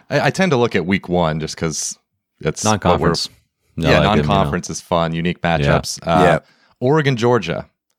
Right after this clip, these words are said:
Speaker 1: with Dan Lanning, you know, going up against his former team. And
Speaker 2: Yeah.
Speaker 1: obviously Georgia will be a pretty big favorite, but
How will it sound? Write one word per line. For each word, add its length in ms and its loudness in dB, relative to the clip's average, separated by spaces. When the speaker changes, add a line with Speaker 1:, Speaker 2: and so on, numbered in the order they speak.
Speaker 1:
with 260 -2
Dan 240 2
Lanning, 520 0
you 80 -4
know, 140 2
going 240 0
up 100 -2
against 240 -4
his 120 -4
former 300 0
team. 420 -2
And 220 -4
Speaker 2:
Yeah. 100 0
Speaker 1:
obviously 280 4
Georgia 320 2
will 80 4
be 100 0
a 60 2
pretty 200 -2
big 200 -4
favorite, 520 -2
but 220 0